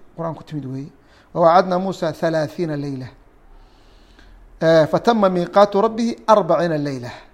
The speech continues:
Falabitha fiihim alfa sanatin ilaa khamsiina. Fa itcaamu sittiina miskiinan. Darcuhaa sabcuuna diraacan. Fajliduuhum thamaaniina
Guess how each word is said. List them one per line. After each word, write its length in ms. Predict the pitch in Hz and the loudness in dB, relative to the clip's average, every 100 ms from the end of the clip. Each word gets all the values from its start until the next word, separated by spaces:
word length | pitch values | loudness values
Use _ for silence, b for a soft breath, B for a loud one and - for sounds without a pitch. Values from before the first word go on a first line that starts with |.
| _ | _
Falabitha 520 | - 175 208 185 180 165 | -2 4 6 4 -2 -4
fiihim 400 | 175 170 151 - - | -6 -6 -8 -8 -8
alfa 300 | 170 147 156 | -8 -8 -10
sanatin 400 | 180 190 202 202 | -10 -10 -10 -12
ilaa 200 | 185 165 | -6 -6
khamsiina. 560 | 143 156 139 - 143 131 - _ | -6 -10 -14 -14 -14 -14 -20 _
Fa 120 | 180 | -6
itcaamu 480 | 175 160 190 190 160 | -4 0 0 0 -6
sittiina 500 | - - 180 165 151 | -10 -12 -8 -8 -8
miskiinan. 440 | - - 151 147 - b b b b b b | -12 -14 -14 -14 -18 b b b b b b
Darcuhaa 560 | 160 185 139 165 147 135 | 2 2 2 -2 -2 -4
sabcuuna 680 | - 160 - 160 190 202 220 151 | -8 -12 -8 -6 -4 -6 -10 -8
diraacan. 460 | 160 156 131 131 131 - | -4 -2 -4 -8 -16 -14
Fajliduuhum 640 | 165 156 160 170 190 160 | -10 -6 -6 -4 -4 -4
thamaaniina 800 | 131 165 160 156 151 180 208 233 | -8 -8 -4 -4 -6 -6 -8 -10